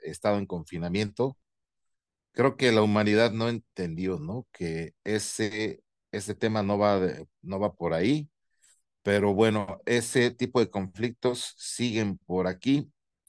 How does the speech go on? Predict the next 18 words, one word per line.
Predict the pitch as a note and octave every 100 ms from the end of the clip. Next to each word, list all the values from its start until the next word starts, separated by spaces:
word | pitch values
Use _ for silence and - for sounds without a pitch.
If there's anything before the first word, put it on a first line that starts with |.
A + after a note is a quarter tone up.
| _
Ya | C3 C3+
se | C3+ A#2+ A2+
reunió | A2+ A#2 B2 C3 B2+
R | B2 A2+
B | A2
D, | A2 D3+ D#3+ _ _ _ _ _ _
<laughs> | - - B2 - _ _
al | - A2
fin | G2+ C3+ C#3
se | C#3
aprobó | B2+ G#2+ G#2+ C3
la | B2+
vida | A2+ B2+ B2+ A#2+ A2+ G#2 G2
alienígena, | G2 G2 A#2 B2+ C3+ B2+ D3
se | C#3 G#2
demostró | F#2 F#2+ F#2 - - A#2+
que | A#2 G2
sí, | F2 C3 D3+ D3+